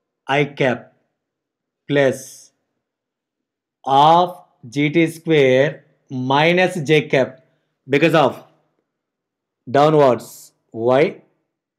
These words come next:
It is E X. Okay. S one bar equal to U one T I cap plus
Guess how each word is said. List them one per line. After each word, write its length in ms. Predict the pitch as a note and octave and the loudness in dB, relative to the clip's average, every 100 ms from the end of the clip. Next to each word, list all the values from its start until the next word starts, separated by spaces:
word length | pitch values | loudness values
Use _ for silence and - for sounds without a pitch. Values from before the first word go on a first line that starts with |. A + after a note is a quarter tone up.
| _ | _
It 160 | - C#3 | -12 -2
is 380 | F3 D#3+ B2 A#2+ - | 2 2 0 -4 -12
E 160 | D3 D3+ | -2 -2
X. 540 | C3+ - - - _ _ _ _ _ _ _ _ _ | -2 -6 -20 -20 _ _ _ _ _ _ _ _ _
Okay. 400 | A#2+ D#3+ G#2+ - _ _ _ _ _ _ | -8 -8 -8 -14 _ _ _ _ _ _
S 180 | C3+ C3+ | -12 -8
one 200 | F3 E3+ | -6 -4
bar 180 | F3 E3+ | -2 -2
equal 300 | E3+ E3 E3 | -2 -4 -4
to 80 | F#3+ | -4
U 220 | D#3 D#3 | -6 -4
one 280 | D#3+ E3+ E3 | -2 -4 -4
T 300 | F3+ A#3+ A#3+ | -4 -6 -6
I 160 | C#3+ D3+ | -4 -4
cap 340 | E3+ E3 - _ _ | -4 -6 -8 _ _
plus 300 | E3 F#3+ F#3 | -4 -4 -4